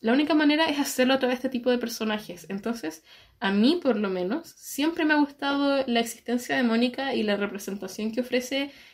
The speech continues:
ese personaje, em, porque siento que, que muestra algo súper real. O sea, de hecho, eh, ella no, no era una persona infeliz siendo gordita, claramente es una persona que,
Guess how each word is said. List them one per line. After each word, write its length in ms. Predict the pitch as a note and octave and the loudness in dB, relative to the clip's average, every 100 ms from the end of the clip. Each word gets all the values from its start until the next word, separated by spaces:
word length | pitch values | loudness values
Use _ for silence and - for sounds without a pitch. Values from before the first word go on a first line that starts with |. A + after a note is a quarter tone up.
| _ | _
ese 200 | - - | -8 -2
personaje, 640 | B3+ B3+ B3 A#3+ A#3+ D4 - - - _ _ - | 0 0 2 0 0 -8 -10 -16 -20 _ _ -8
em, 600 | G3 G3 G3 F#3+ G3 - _ _ _ | -4 -2 -2 -2 -6 -10 _ _ _
porque 360 | - A3 G#3 A3+ | 0 0 0 -2
siento 680 | - - - B3+ B3+ F4 | -2 -6 0 0 0 -4
que, 280 | E4+ C#4+ B3+ | -4 -4 -4
que 140 | A#3+ G#3 | -4 -4
muestra 320 | G#3 A#3 - | -2 -2 -2
algo 120 | D4+ | -2
súper 280 | - A#3+ C4+ | -2 -2 -2
real. 220 | B3 B3+ | 0 2
O 40 | G#3+ | 0
sea, 180 | - G#3 | 0 0
de 100 | G#3+ | 0
hecho, 260 | G#3+ D4 - - - - _ - | -2 -6 -8 -18 -20 -20 _ 0
eh, 180 | A3 G#3+ | 2 4
ella 200 | B3 E4+ | 4 4
no, 160 | F#4 | 4
no 80 | B3 | 4
era 100 | A#3 | 6
una 120 | B3 | 4
persona 260 | C#4+ C4 C#4+ | 2 -2 0
infeliz 400 | D4 C4+ B3+ C#4+ | 0 0 0 0
siendo 240 | C#4+ C#4 C4+ | 0 2 4
gordita, 420 | B3 A#3+ A#3+ F3+ | 4 4 0 -2
claramente 440 | G#3 G#3+ A3+ A#3+ | 0 2 2 2
es 40 | C4 | 0
una 140 | B3+ | 0
persona 420 | B3 A3 B3 B3 C4 | -2 -2 0 2 2
que, 500 | A#3+ A3+ G#3+ F#3 | 2 4 2 0